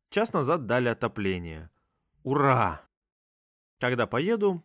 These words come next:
вопрос. Сотрудники говорят, что, скорее всего, в начале октября,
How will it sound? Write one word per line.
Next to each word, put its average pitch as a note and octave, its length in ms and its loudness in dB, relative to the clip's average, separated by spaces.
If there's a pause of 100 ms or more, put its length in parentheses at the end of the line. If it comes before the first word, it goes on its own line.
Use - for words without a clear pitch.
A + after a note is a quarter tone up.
(100)
вопрос. F#3 600 -6 (340)
Сотрудники C3+ 580 -2
говорят, E3+ 460 -2
что, A#2+ 420 0
скорее C3 400 -2
всего, D#3+ 320 -2
в C3+ 100 0
начале C#3 440 -4
октября, C3+ 580 -4